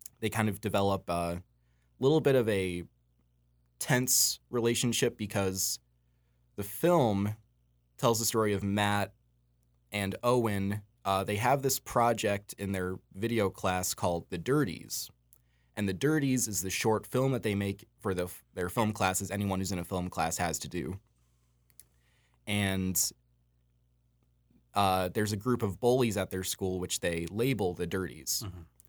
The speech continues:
Speaker 1: So Matt conjures up this idea of, you know, "Hey, I know that how in that movie that we made, we pretended to kill our bullies, but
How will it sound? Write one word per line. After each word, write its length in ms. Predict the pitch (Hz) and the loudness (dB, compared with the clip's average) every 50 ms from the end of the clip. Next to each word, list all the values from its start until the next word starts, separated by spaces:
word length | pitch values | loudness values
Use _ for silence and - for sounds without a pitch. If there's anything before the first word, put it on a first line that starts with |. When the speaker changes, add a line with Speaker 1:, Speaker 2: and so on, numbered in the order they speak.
| _ _ _ _ _ - | _ _ _ _ _ -8
Speaker 1:
So 160 | - - 113 | 0 2 2
Matt 320 | 104 107 113 117 107 - _ _ _ _ _ _ _ | 2 4 2 2 0 -2 _ _ _ _ _ _ _
conjures 380 | - - 139 131 135 131 127 131 | -2 2 2 4 4 4 4 2
up 80 | 120 104 | 2 2
this 160 | 117 104 - | 0 0 2
idea 320 | 104 98 95 120 120 110 87 | 2 2 2 2 2 2 2
of, 280 | 92 95 90 90 - - _ _ _ _ _ _ _ _ _ _ _ _ - | 2 0 -2 -2 -6 -12 _ _ _ _ _ _ _ _ _ _ _ _ -6
you 60 | 107 | -4
know, 260 | 107 98 85 82 87 - - | -2 0 0 -2 -2 -4 0
"Hey, 220 | - 160 117 92 | 2 2 4 4
I 100 | 73 104 | 2 0
know 160 | 120 139 151 | 2 2 4
that 160 | 151 131 107 98 | 6 6 4 4
how 320 | 107 113 107 104 92 - - | 4 2 2 2 0 -2 -4
in 100 | 117 107 | -2 -2
that 180 | 101 95 82 78 | 0 0 0 0
movie 360 | 95 110 123 135 135 110 113 | 0 2 2 2 4 2 2
that 180 | 101 95 87 85 | 2 2 0 0
we 100 | 98 95 | 0 -2
made, 380 | 92 90 87 87 92 85 90 | -2 -2 -2 -2 -4 -4 -6
we 220 | 95 90 87 87 85 | -6 -4 -4 -4 -6
pretended 500 | - - - 104 - - 117 110 107 92 | -8 -6 -6 -4 0 0 0 0 0 -2
to 60 | 90 | -6
kill 300 | 85 - - 117 107 101 | -8 -4 -2 0 2 2
our 140 | 95 87 90 | 2 0 0
bullies, 460 | 85 110 113 110 101 90 85 82 - - | -2 -2 -2 0 0 -2 -4 -4 -6 -6
but 260 | - 90 82 80 | -6 -6 -6 -6